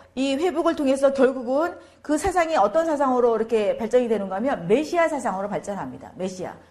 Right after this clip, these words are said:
하나님께서 와, 어, 보내셔서 회복시킬 궁극적인 그 메시아 사상으로 그렇게 발전이 되고요. 뒤로 넘어가시면요.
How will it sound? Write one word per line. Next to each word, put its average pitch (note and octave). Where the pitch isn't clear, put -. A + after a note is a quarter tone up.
하나님께서 D4
와, A3
어, G3
보내셔서 C4
회복시킬 F4
궁극적인 D#4
그 A#3+
메시아 G3+
사상으로 A#3+
그렇게 G3
발전이 A3
되고요. G3
뒤로 C4
넘어가시면요. A#3+